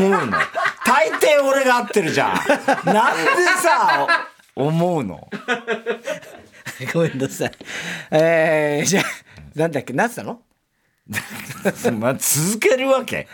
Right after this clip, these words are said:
Speaker 1: こんだけ間をさ、もう乱しといて。これね、あの、「テンポを崩したら負けです」って書いてあるんだよ。
Speaker 2: <laughs> そうだね。
Speaker 1: うん。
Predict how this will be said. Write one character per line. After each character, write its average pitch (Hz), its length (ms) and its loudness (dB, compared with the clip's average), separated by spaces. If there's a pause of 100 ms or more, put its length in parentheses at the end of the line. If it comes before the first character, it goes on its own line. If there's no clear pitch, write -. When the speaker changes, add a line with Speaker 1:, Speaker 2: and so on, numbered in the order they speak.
(240)
Speaker 1:
こ 190 240 4
ん 240 220 4
だ 254 140 4
け 247 400 2 (720)
間 165 300 2
を 190 180 2
さ、 156 360 0
も 127 180 0
う 104 220 -6 (260)
乱 143 380 0
し - 140 -6
と 127 120 0
い 90 100 -4
て。 85 340 -4 (460)
こ 190 120 0
れ 185 160 0
ね、 185 640 -2 (880)
あ 131 200 0
の、 123 220 0
「テ 302 200 2
ン 311 160 -2
ポ - 200 2
を 110 60 -6
崩 170 320 -2
し - 60 0
た 151 120 2
ら 107 80 -2
負 120 160 -2
け 202 120 0
で 247 120 -2
す」 - 140 -4
っ - 40 -16
て - 0 -
書 131 80 0
い 110 60 -4
て 92 60 -8
あ 85 40 -8
る 170 60 -4
ん - 40 -8
だ - 60 -14
よ。 - 60 -18
Speaker 2:
<laughs> - 20 -18
そ - 160 -16
う - 40 -18
だ - 120 -18
ね。 339 400 -16
Speaker 1:
う - 80 -14
ん。 82 260 -14